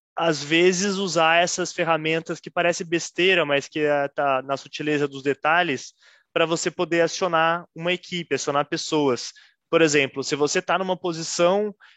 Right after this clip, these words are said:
de gerente regional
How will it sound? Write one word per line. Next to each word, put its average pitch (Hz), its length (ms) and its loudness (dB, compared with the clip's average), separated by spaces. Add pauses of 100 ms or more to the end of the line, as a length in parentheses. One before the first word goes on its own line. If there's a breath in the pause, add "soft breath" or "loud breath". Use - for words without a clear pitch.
de 185 520 -4
gerente 180 600 0
regional 175 920 -2